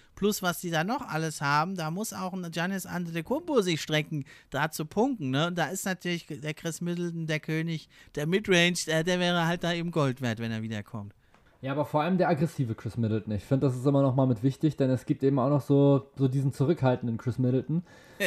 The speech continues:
Speaker 1: Ja.
Speaker 2: Ähm, das, also er hat immer so, so zwei Gesichter, ist ein bisschen so Two-Face Chris oder so.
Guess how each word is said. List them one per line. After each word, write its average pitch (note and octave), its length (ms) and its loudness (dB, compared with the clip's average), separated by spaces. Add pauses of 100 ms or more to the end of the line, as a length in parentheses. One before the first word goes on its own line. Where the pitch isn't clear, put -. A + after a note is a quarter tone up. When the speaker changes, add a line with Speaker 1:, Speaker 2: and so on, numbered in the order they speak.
Speaker 1:
Ja. C3+ 300 6
Speaker 2:
Ähm, C3+ 440 4
das, B2+ 260 0
also C3+ 200 2
er C3 140 4
hat D3+ 140 2
immer C#3+ 220 2
so, C3 280 2 (440)
so B2+ 160 -4
zwei C#3 260 0
Gesichter, C#3 360 0
ist B2 100 -2
ein C#3 60 -4
bisschen C3 220 -4
so B2+ 220 2
Two-Face D3 560 0
Chris F3+ 360 2
oder D#3 240 4
so. D#3+ 240 6